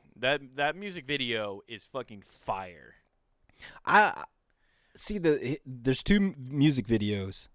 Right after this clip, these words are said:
Speaker 2: that I put on par with each other, and I haven't seen better. And it's Getting Jiggy With It's up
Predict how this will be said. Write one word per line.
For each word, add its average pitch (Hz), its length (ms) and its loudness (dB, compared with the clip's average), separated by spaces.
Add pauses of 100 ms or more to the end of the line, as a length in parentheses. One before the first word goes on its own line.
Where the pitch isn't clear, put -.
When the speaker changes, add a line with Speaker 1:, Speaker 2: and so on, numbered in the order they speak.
Speaker 2:
that 117 140 0
I 104 80 0
put 135 200 4
on 117 160 2
par 120 260 2
with 127 120 0
each 139 160 -2
other, 151 260 4
and 123 80 -2
I 120 40 -2
haven't 123 220 0
seen 107 200 -4
better. 113 400 -2 (400)
And 127 100 -2
it's - 280 -2 (140)
Getting 156 180 0
Jiggy 180 220 2
With 185 140 4
It's - 320 -6
up 139 200 0